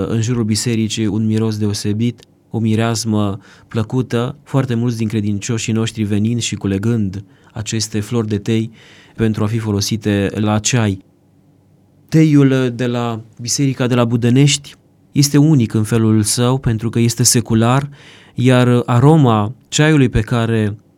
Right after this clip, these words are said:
îl, îl facem cu florile acestui tei este cumva unică. Foarte mulți credincioși venind și culegând florile,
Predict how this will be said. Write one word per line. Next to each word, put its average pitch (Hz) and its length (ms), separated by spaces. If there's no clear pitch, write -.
îl, 110 260
îl 107 340
facem 127 460
cu 107 120
florile 123 340
acestui 110 400
tei 120 320
este 113 320
cumva 110 320
unică. 117 500
Foarte 117 340
mulți 117 180
credincioși 107 560
venind 123 680
și 117 300
culegând 120 500
florile, 131 520